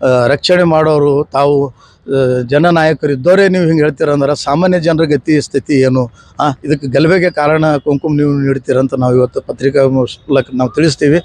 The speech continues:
ಈ ಪತ್ರಿಕಾಗೋಷ್ಠಿ ಮೂಲಕ ಕಾನೂನು ಪ್ರಕಾರ ಮುಖ್ಯಮಂತ್ರಿಗಳಿಗೆ ಒಂದು ಮನವಿ ಮಾಡ್ತೀವಿ ನಮ್ಮ ಸಂಘ ವತಿಲಿಂದ.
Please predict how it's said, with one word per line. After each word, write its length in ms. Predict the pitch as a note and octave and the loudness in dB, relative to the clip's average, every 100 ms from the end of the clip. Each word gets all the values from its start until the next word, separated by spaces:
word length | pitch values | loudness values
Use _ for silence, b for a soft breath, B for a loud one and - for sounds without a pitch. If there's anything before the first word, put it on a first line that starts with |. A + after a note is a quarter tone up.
| B B B - | B B B -10
ಈ 40 | |
ಪತ್ರಿಕಾಗೋಷ್ಠಿ 760 | - B2+ C#3 C3+ C#3 C3 - C#3 | -6 -4 -4 0 0 0 0 0
ಮೂಲಕ 320 | C3 C#3 - | 2 2 0
ಕಾನೂನು 380 | D3 C3+ C3+ C3+ B B | -2 0 0 -2 B B
ಪ್ರಕಾರ 280 | C3+ D3 E3 | -4 0 0
ಮುಖ್ಯಮಂತ್ರಿಗಳಿಗೆ 840 | D3 C#3+ E3 D#3+ D3+ D3+ C#3+ C#3 | 0 0 0 2 2 2 2 2
ಒಂದು 160 | C#3 C3+ | 0 0
ಮನವಿ 240 | B2+ D#3+ | 0 2
ಮಾಡ್ತೀವಿ 380 | E3+ D3+ C#3+ C#3 | 2 0 0 -2
ನಮ್ಮ 140 | C3+ A#2+ | -4 -6
ಸಂಘ 240 | C3+ C3+ | -4 -2
ವತಿಲಿಂದ. 380 | C3 C3 B2+ | -2 -2 -2